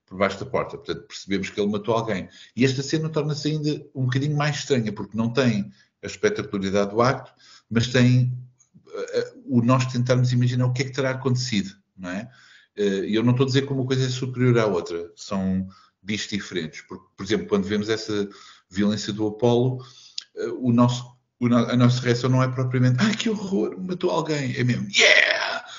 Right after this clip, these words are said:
É isso mesmo que eu queria, que eu queria ver." Ou seja, pá, é o mesmo quando vimos filmes, filmes de ação, não é? Pá, eu sou um miúdo,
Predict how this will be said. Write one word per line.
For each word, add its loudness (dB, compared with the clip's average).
É -2
isso -4
mesmo 0
que -2
eu 2
queria, 2
que -4
eu -2
queria 6
ver." 4
Ou -2
seja, -4
pá, -2
é 2
o 2
mesmo 2
quando 2
vimos 2
filmes, -2
filmes 2
de 6
ação, 0
não -2
é? -4
Pá, -2
eu -2
sou -2
um 4
miúdo, 2